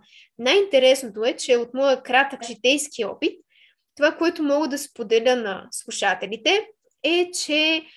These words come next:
човек се развива, когато помага на другите.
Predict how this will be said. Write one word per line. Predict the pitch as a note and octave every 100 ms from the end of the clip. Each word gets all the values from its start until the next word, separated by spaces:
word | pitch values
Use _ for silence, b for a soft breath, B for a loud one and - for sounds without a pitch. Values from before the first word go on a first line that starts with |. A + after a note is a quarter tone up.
| B B
човек | - A#3+ E4 F4
се | - B3+
развива, | A3+ A3+ D4 E4 E4+ -
когато | - B3 C#4 C4+
помага | A3+ A3+ A#3+ A#3
на | G#3
другите. | G3 G3 G3